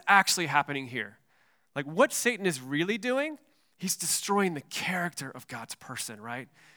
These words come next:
What he's saying is, you can't trust that God's out for your good. That if you obey God fully, here's what's gonna happen. You're gonna miss out. Like, you're gonna have fomo and you're gonna be miserable. So what I wanna show you here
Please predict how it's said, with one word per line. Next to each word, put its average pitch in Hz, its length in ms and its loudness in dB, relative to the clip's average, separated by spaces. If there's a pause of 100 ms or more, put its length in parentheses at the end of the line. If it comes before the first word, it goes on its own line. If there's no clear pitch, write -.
(280)
What 180 140 6
he's 220 140 4
saying 190 380 2
is, 143 260 -2 (340)
you 170 280 2
can't 190 340 0
trust - 380 2
that 139 120 -8
God's 143 260 2
out 135 140 0
for 131 120 -10
your 127 120 -6
good. 110 280 -8 (600)
That 139 120 2
if 143 160 -4
you 196 260 -2 (260)
obey 160 440 4
God 165 240 8
fully, 190 540 -4 (300)
here's 175 200 4
what's 165 120 -2
gonna 156 160 2
happen. 120 440 -4 (280)
You're 147 160 2
gonna 156 160 4
miss 139 360 0
out. 135 300 6 (440)
Like, 127 240 -4
you're 170 120 8
gonna 175 140 8
have 160 200 8
fomo 147 600 6
and 135 140 -2
you're 143 120 2
gonna 143 160 0
be 131 380 -2 (420)
miserable. 143 680 2 (600)
So - 120 -14
what 139 80 2
I 190 40 4
wanna 254 160 2
show 160 200 2
you 156 160 2
here 113 280 -4